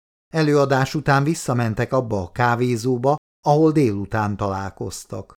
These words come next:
Megittak még egy pohár fehér bort. Megbeszélték a színészek játékát,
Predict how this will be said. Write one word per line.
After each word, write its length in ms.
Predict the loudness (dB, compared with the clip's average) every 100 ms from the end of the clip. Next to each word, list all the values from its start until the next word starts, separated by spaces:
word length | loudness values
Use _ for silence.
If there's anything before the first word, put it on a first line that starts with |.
| _ _ _ _ _ _
Megittak 600 | 0 0 -2 -2 0 2
még 280 | 4 2 2
egy 160 | -4 -6
pohár 400 | -4 -2 -4 -4
fehér 460 | -6 -4 -4 -6
bort. 380 | -6 -10 -10 -16 _ _ _ _ _ _ _
Megbeszélték 840 | -2 2 2 2 0 2 0 -2 -4
a 80 |
színészek 680 | -4 -2 0 0 -2 -6 -4
játékát, 880 | 0 2 2 0 -2 -2 -2 -4